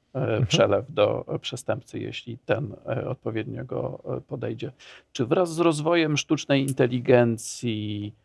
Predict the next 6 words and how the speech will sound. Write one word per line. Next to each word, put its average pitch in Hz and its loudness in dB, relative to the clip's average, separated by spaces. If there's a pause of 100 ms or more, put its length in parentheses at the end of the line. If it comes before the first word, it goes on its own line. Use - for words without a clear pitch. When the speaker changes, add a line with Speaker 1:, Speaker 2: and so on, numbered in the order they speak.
(340)
Speaker 1:
e, 107 0 (440)
możliwości 113 0
imitowania 113 6 (340)
głosu, 113 4 (460)
e, 104 4
modelowania. 113 6